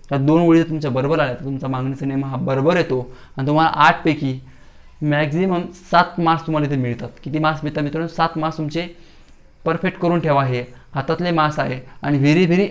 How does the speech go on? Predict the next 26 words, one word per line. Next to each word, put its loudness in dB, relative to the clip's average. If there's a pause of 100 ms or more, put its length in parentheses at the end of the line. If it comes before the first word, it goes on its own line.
(120)
आयएमपी 2
क्वेश्चन 0
आहे, -2
त्यामुळे -2
ह्या -2
क्वेश्चनला -4 (400)
तुम्ही -2
मित्रांनो 0
सात 0 (120)
मार्क्स 0
मिळवण्याचा -2
नक्की -2
प्रयत्न -2
करा. 2 (360)
तुम्हाला 2
जर -4
काही -2
शंका -2
असेल -2
तुम्ही -2
कमेंट -2
करू 4
शकतात. -2 (460)
त्यानंतर 2
मित्रांनो, 4 (600)
मागणी 4